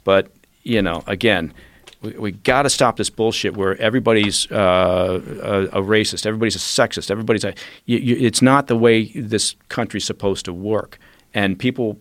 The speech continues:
you know, you can't even get away from, okay, who's at fault? Everybody's at fault.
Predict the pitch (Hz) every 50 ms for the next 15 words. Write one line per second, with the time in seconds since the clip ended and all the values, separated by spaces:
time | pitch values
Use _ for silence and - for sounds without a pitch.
0 | _ - - 123 104 101 98 95 - 123 117 78 120 110 - 160 156 143 120 110
1 | 117 127 113 107 113 117 113 - - 104 104 104 104 - 110 101 98 - - 120
2 | 101 123 117 101 104 95 - 165 170 139 92 - - 156 147 131 127 104 104 95
3 | 95 - - - - - - - -